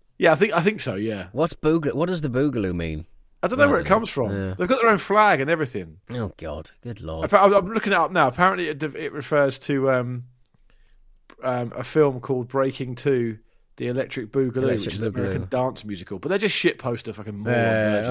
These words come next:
Speaker 2: okay,
Speaker 1: basically.
Speaker 2: fair.
Speaker 1: I, I, it's, it's probably just completely
Speaker 2: No, I could
Speaker 1: latest
Speaker 2: draw,
Speaker 1: makeup.
Speaker 2: and I was trying to do proper jokes, thank you. <laughs>
Speaker 1: Did you, did you ever, did you, were you proud of the work?
Speaker 2: I was proud of the work at the time.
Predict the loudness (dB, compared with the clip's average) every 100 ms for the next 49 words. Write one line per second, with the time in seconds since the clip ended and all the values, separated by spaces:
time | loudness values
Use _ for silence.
0 | -2 -4 -4 -2 0 0 2 4 4 2
1 | -10 -10 -8 -6 0 2 4 2 -2 -4
2 | -10 -12 -8 -4 -2 -2 2 0 2 0
3 | 2 2 4 4 4 2 0 _ -4 0
4 | 0 0 -2 -2 0 -2 -2 -4 -2 -4
5 | -4 -4 -2 -4 -6 -6 -6 -8 -12 -12
6 | -10 -10 -12 -8 -8 -8 -12 -10 -12 -8
7 | -2 2 2 6 4 4 2 -2 4 4
8 | 4 2 6 8 8 6 2 2 0 -6
9 | -20 _ 2 4 6 4 4 4 2 -2
10 | 0 0 0 -4